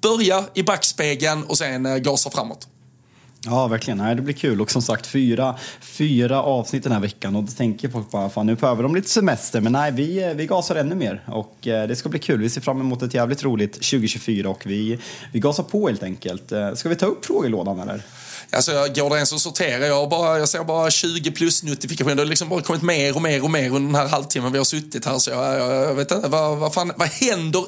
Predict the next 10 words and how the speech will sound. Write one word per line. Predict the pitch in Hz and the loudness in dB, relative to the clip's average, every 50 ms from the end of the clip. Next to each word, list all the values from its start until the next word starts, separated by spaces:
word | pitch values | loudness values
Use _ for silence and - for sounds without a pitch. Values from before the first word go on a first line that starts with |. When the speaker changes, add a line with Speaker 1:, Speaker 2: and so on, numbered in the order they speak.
| - 220 | 0 2
Speaker 1:
ute | 208 226 233 233 226 190 | 2 2 2 2 2 0
i | 196 - 226 196 185 185 - | 2 2 2 2 0 0 0
etern | 226 208 170 147 151 151 - - 180 190 196 190 170 135 - - - - - - - | 0 0 2 0 -2 -2 0 0 2 2 4 2 0 -2 -2 -4 -6 -6 -8 -4 0
medan, | 147 147 147 135 151 151 151 147 | 2 2 4 4 4 2 2 2
eh, | 151 151 151 | 2 2 2
vi | 151 151 139 | 2 2 2
sitter | - 175 160 - | 0 0 0 0
här | 147 143 | 0 0
och | 135 | 0
snackar? | - 143 135 - 117 104 | 0 -2 -4 -6 -8 -10